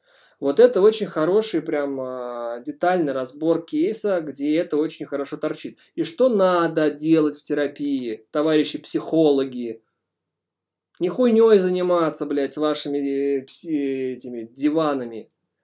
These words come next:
Научите показать человеку, как он может сам, без перекладывания на симптом, принимать решения. Тогда ему больше это будет не нужно.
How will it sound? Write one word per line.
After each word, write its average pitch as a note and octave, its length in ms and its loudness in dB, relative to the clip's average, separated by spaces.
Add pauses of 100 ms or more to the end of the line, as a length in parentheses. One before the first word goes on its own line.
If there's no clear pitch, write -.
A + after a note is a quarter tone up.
(320)
Научите F#3 920 0
показать E3 720 -2
человеку, C3+ 1000 -2 (500)
как G3 420 0
он D3+ 140 0
может D#3 560 0
сам, D3+ 720 -2 (880)
без F3 540 4
перекладывания E3+ 880 2
на C#3 120 -4
симптом, D#3 680 0
принимать C#3 580 -4
решения. D3+ 760 -4 (320)
Тогда D3 440 0
ему A#3 200 2
больше D#3 420 0
это B2 220 -8
будет A#2 320 -12
не D3+ 120 0
нужно. F#3+ 640 4